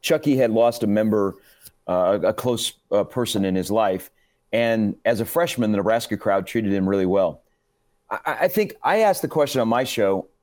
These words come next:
if you are booing Chucky, are you booing him because he's the best player, or are you booing him because he didn't come to Nebraska? If he did, if you're booing him because he didn't come to Nebraska, then we have to have some speaks, and we're gonna have some reality of what the situation was, and that's ridiculous.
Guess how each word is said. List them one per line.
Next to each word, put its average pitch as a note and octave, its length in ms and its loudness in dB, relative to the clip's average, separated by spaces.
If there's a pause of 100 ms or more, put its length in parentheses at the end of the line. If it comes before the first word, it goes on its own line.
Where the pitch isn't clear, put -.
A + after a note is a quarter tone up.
if A#2 180 -2
you E3 220 4
are F#3 120 2
booing A#2 500 0
Chucky, F#2 600 -2 (400)
are - 80 4
you E3 100 2
booing A3 280 0
him A3+ 100 2
because E3 300 0
he's B2+ 140 0
the A#2+ 80 2
best A#2 280 0
player, A#2 440 0 (260)
or G#3 220 4
are G3+ 40 4
you D#3 140 4
booing C#3 320 0
him A#2+ 100 2
because A2+ 240 0
he A2 80 0
didn't G#2+ 200 0
come G#2+ 160 -2
to G2 100 0
Nebraska? F#2 540 0 (320)
If D3 100 0
he F#3 80 2
did, B3 220 2
if C3+ 100 0
you're D3 80 2
booing A3+ 260 2
him D#3 80 2
because C3 240 0
he B2 80 2
didn't C3 200 0
come B2 160 0
to A2 60 0
Nebraska, B2 440 0
then A#2 100 0
we C#3+ 100 2
have C3+ 120 2
to B2+ 60 -2
have A#2 140 0
some G2+ 140 -4
speaks, - 500 -2 (200)
and A#2 100 0
we're C#3 60 0
gonna C#3+ 140 2
have B2 140 0
some A2 200 0
reality A#2 420 2
of G#2 60 2
what G#2+ 140 0
the G2 60 -6
situation G#2+ 720 -2 (240)
was, G#2 300 0
and A#2+ 200 -2
that's C3+ 300 0
ridiculous. G2+ 640 -2